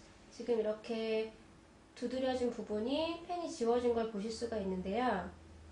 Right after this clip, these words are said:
어, 티슈 말고 이렇게 분무기를 사용해서 지워주셔도 되는데요.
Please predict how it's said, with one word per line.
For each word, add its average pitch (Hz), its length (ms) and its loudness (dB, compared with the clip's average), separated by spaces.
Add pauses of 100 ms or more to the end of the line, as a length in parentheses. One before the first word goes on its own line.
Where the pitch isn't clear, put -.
(580)
어, 190 340 -6 (360)
티슈 359 300 -2
말고 208 760 4 (2750)
이렇게 240 180 2
분무기를 262 520 2
사용해서 311 760 2 (540)
지워주셔도 233 580 0
되는데요. 196 720 0